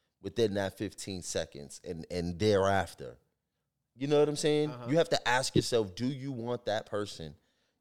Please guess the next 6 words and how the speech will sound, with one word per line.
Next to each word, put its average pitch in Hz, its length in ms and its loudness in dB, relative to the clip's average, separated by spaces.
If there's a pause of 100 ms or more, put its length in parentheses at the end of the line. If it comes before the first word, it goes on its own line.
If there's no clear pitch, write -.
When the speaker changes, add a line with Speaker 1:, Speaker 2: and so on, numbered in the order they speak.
Speaker 1:
to 107 100 -6
represent 95 800 0
you 90 240 -8 (340)
and 127 140 0
to 117 140 0
vote 123 520 8